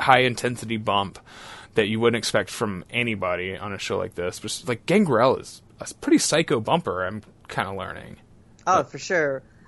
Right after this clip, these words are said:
Speaker 2: He always has been. He still is, even though
Speaker 1: Yeah,
Speaker 2: he's,
Speaker 1: I guess
Speaker 2: he's
Speaker 1: he
Speaker 2: in his fucking fifties. He doesn't give a shit.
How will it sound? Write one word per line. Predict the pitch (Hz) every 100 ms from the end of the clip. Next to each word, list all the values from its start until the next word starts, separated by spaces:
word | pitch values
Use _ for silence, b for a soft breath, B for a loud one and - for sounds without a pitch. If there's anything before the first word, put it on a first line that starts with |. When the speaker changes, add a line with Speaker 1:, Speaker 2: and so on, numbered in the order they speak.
| b
Speaker 2:
He | 147 180
always | 185 185
has | 160 147 151 135
been. | 139 131
He | 120
still | - 214 147
is, | 131 131 -
even | 139 135
though | 139
Speaker 1:
Yeah, | 170 202
Speaker 2:
he's, |
Speaker 1:
I | 143
guess | 160
Speaker 2:
he's |
Speaker 1:
he | 165
Speaker 2:
in | 135
his | 127
fucking | 151 139 139
fifties. | 147 135 135
He | 165
doesn't | 151 123
give | 127
a | -
shit. | 147 135